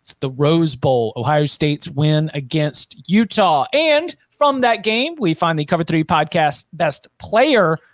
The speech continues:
of the bowl season, Ohio State wide receiver Jackson Smith-Njigba. For the team of bowl season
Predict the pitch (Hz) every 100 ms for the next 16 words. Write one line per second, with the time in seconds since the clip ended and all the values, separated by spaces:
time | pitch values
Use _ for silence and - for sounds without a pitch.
0 | - 175 151 170 175 - 190 208 247 175
1 | 151 147 147 170 170 151 165 - 151 165
2 | 175 - _ - 185 160 - 196 196 -
3 | 185 175 175 - - 196 202 196 254 185
4 | 120 - _ _ _ - 214 226 285 302
5 | 302 - 254 214 254 254 262 - 269 247
6 | 269 262